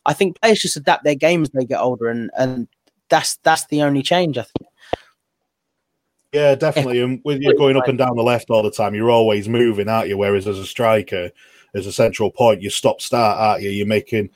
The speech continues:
Speaker 1: Mm.
Speaker 2: the, the runs are a lot harder, you know, they're, they're a lot harder straight
Speaker 1: Yeah.
Speaker 2: away because you're, you're bombing it from the off. Whereas obviously down the
Speaker 1: Mm-hmm.
Speaker 2: left wing and down the right wing, you're not, you're always moving. So yeah,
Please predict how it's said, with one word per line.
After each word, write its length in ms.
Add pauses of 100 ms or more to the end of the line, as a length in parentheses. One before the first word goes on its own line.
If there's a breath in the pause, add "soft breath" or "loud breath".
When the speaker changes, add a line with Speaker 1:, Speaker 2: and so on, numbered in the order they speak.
(120)
Speaker 1:
Mm. 320
Speaker 2:
the, 120
the 200
runs 400
are 120
a 60
lot 160
harder, 380
you 120
know, 140
they're, 220
they're 80
a 80
lot 120
harder 280
straight 240
Speaker 1:
Yeah. 140
Speaker 2:
away 160
because 320
you're, 180 (200)
you're 120
bombing 360
it 260
from 200
the 100
off. 420 (380)
Whereas 360
obviously 320
down 220
the 60
Speaker 1:
Mm-hmm. 80
Speaker 2:
left 200
wing 300
and 80
down 160
the 80
right 240
wing, 180
you're 120
not, 340
you're 160
always 340
moving. 480
So 220
yeah, 320